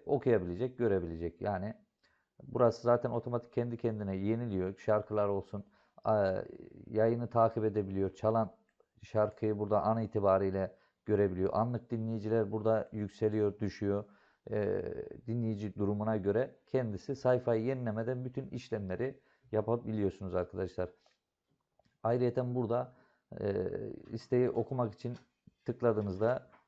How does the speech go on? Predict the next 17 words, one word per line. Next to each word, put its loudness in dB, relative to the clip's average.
gelen 4
isteği 0
buradan -2
okuyorsunuz. -2
Gönderdiği 4
zaman, 2
tarih, 4
bütün -8
detayına 2
varana 0
kadar -4
yazıyor. 0
Okuduktan -2
sonra -2
okudum -2
butonuna -2
tıkladığınızda 2